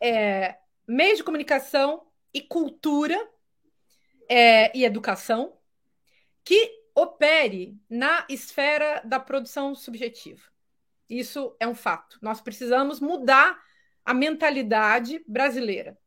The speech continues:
virar a chave do autoritarismo para a democracia. Precisamos fazer essa operação. E aí, educação, aí, é, é, cultura,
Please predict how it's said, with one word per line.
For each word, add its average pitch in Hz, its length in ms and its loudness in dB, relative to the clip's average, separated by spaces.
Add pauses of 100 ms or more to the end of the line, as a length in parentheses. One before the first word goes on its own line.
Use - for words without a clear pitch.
(160)
virar 294 580 2
a 277 80 -2
chave 220 640 -2 (160)
do 214 80 -4
autoritarismo 247 840 -2
para 240 260 -2
a - 20 -2
democracia. 233 600 -8
Precisamos 247 340 -8
fazer 262 220 -2
essa 269 180 -4
operação. 247 600 -4 (480)
E 247 80 2
aí, 262 420 2 (360)
educação, 233 920 -4 (540)
aí, 220 720 -2
é, 185 720 -4 (720)
é, 190 400 -6
cultura, 285 920 -2